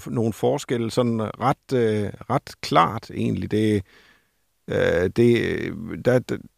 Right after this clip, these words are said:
så, så, så der, der, der kan man sige, der er ligesom sådan nogle blokke af, af st-, af, af, af styrke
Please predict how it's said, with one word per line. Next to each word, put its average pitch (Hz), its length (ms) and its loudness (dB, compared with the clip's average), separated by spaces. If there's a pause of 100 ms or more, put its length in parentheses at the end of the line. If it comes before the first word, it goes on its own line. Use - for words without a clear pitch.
(120)
så, 120 300 2
så, 117 360 2
så 120 140 -2
der, 123 180 4
der, 131 240 2
der 139 180 2
kan 139 160 -6
man 131 160 -4
sige, 151 140 -2
der 139 120 2
er 135 60 2
ligesom 143 260 -2
sådan 156 160 -2
nogle 131 300 2
blokke 120 500 6 (160)
af, 101 460 0
af 110 80 -4
st-, - 340 -8
af, 101 300 -4 (140)
af, 95 260 -6 (600)
af 107 140 -4
styrke 123 500 6